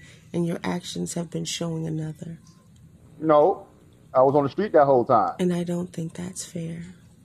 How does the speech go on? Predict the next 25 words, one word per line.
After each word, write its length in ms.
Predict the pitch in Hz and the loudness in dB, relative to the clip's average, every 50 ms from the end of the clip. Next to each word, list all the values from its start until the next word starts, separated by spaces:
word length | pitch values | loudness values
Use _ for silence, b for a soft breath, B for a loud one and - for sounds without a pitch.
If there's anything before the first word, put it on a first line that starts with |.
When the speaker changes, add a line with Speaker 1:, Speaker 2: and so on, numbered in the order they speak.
| _ _ _ - _ _ _ _ _ _ _ _ _ _ _ _ _ - - - _ _ _ _ - _ - _ _ - _ | _ _ _ -20 _ _ _ _ _ _ _ _ _ _ _ _ _ -20 -20 -20 _ _ _ _ -20 _ -20 _ _ -14 _
Speaker 2:
What, 240 | - 151 156 147 139 | 2 4 4 4 6
me 100 | 151 170 | 4 4
being 180 | 147 165 175 170 | 6 8 8 10
on 100 | 165 160 | 10 8
the 80 | 151 | 6
street? 280 | 131 - 214 254 311 302 - _ _ _ _ _ _ _ _ _ _ _ _ | 4 6 8 8 8 8 4 _ _ _ _ _ _ _ _ _ _ _ _
Me 180 | - 120 175 208 | 4 4 4 6
being 180 | 180 190 190 | 8 8 10
on 100 | 185 180 | 10 8
the 60 | 170 | 6
street, 180 | 156 - 190 202 | 6 4 6 8
have 140 | 185 180 160 | 8 8 8
to 80 | 151 143 | 8 6
fend 220 | - 196 196 185 | 6 6 4 4
for 60 | 185 | 4
myself, 480 | 180 185 180 175 170 - 185 202 190 165 | 6 8 8 8 8 8 8 6 8 8
not 160 | 160 165 151 | 8 8 10
have 180 | 147 156 160 139 | 10 8 8 8
to 60 | 160 | 6
do 100 | 156 170 | 6 8
what 200 | 165 165 151 151 | 8 10 10 10
I 80 | 165 190 | 10 8
have 120 | 196 190 | 8 6
to 80 | 190 190 | 4 2
do. 260 | 208 220 233 294 | 2 0 0 -2